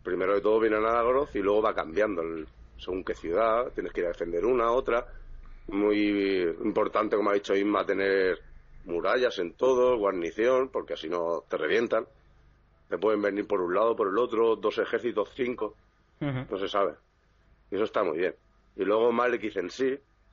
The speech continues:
Speaker 1: ese tío, pf, es destructivo.
Speaker 2: Cuerpo
Speaker 1: O sea,
Speaker 2: a cuerpo.
Speaker 1: es de ma-, cuerpo a cuerpo y co-, y con hechizos.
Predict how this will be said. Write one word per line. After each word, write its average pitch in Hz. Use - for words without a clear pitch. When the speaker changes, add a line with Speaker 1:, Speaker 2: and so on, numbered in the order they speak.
Speaker 1:
ese 98
tío, 117
pf, -
es 92
destructivo. -
Speaker 2:
Cuerpo 175
Speaker 1:
O 156
sea, -
Speaker 2:
a -
cuerpo. 143
Speaker 1:
es 123
de 110
ma-, 85
cuerpo 131
a 147
cuerpo 185
y 98
co-, 87
y 87
con 82
hechizos. 139